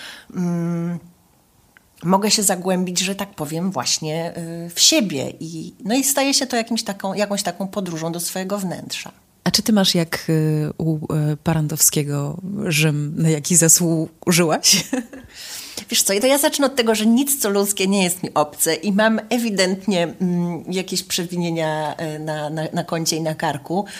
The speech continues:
Speaker 1: Mm, i na, na, na pewno mam, bo, bo każdy z nas ma. W związku z tym, e, Rzym też miałam taki, na jaki sobie mogłam, e, swoim życiem zasłu-, zasłużyć, czyli bardzo różnoraki. I piękny, i wspaniały,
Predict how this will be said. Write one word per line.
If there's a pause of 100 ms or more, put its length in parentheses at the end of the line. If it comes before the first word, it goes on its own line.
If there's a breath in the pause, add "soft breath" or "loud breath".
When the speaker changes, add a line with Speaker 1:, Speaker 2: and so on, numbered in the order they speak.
(380 loud breath)
Speaker 1:
Mm,
i
na,
na,
na
pewno
mam,
bo,
bo
każdy
z
nas
ma.
W
związku
z
tym,
e,
Rzym
też
miałam
taki,
na
jaki
sobie
mogłam, (400 loud breath)
e,
swoim
życiem
zasłu-,
zasłużyć,
czyli
bardzo
różnoraki.
I
piękny,
i
wspaniały,